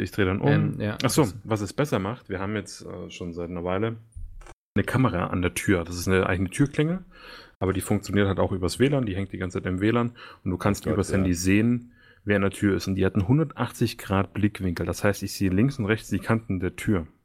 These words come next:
Speaker 2: Ja.
Speaker 3: Du siehst auch,
Speaker 1: Das
Speaker 3: die
Speaker 1: heißt,
Speaker 3: zu ist.
Speaker 1: genau, und dann, dann gucke ich noch
Speaker 3: Mhm.
Speaker 1: drauf und dann sehe ich noch so, ah, ist die zu, ist die nicht zu? Und ich weiß, die ist halt immer zu gewesen bisher. Immer.
Speaker 2: Ja.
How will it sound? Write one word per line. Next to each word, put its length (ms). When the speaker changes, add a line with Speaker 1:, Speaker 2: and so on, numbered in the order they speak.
Speaker 2:
Ja. 280
Speaker 3:
Du 60
siehst 240
auch, 80
Speaker 1:
Das 100
Speaker 3:
die 60
Speaker 1:
heißt, 220
Speaker 3:
zu 80
ist. 320
Speaker 1:
genau, 240
und 80
dann, 260
dann 220
gucke 260
ich 120
noch 220
Speaker 3:
Mhm. 120
Speaker 1:
drauf 340
und 100
dann 160
sehe 200
ich 160
noch 120
so, 180
ah, 340
ist 260
die 100
zu, 280
ist 160
die 60
nicht 240
zu? 140
Und 100
ich 140
weiß, 200
die 100
ist 100
halt 140
immer 240
zu 180
gewesen 360
bisher. 320
Immer. 180
Speaker 2:
Ja. 120